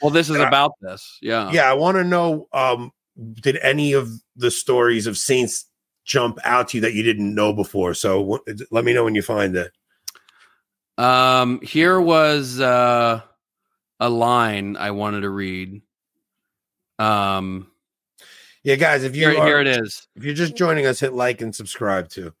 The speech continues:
Speaker 2: Go
Speaker 1: The,
Speaker 2: ahead.
Speaker 1: the one, so this is a line. I won't say when it was from or who wrote it. I'll tell you afterward. Um, but it's talking about a chaotic time in the church.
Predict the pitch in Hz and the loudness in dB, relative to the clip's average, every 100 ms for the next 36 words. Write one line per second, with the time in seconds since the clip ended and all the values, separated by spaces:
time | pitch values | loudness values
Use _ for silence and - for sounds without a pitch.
0 | _ _ 127 123 147 135 143 135 156 185 | _ _ -4 -2 -2 -2 -4 2 2 4
1 | 208 190 143 151 143 165 185 196 175 135 | 0 -4 -4 -2 -2 -2 0 2 4 4
2 | 135 131 135 147 160 143 131 131 135 147 | 4 2 0 -2 -2 -2 -2 -4 -6 -10
3 | - 123 120 117 120 131 104 98 95 101 | -4 -2 -2 -4 -4 -2 -2 -4 -4 -4
4 | - 107 98 101 98 - 95 92 - - | -2 -4 -2 -2 -4 -4 -10 -12 -14 -20
5 | - _ _ _ _ - 117 113 113 120 | -20 _ _ _ _ -2 2 2 2 2
6 | - 135 131 135 120 117 113 117 113 110 | 2 0 0 -2 0 0 -2 0 2 2
7 | 117 - - 110 113 113 127 - 98 95 | 2 -4 -4 -2 0 -2 -6 -6 -8 -8
8 | - | -16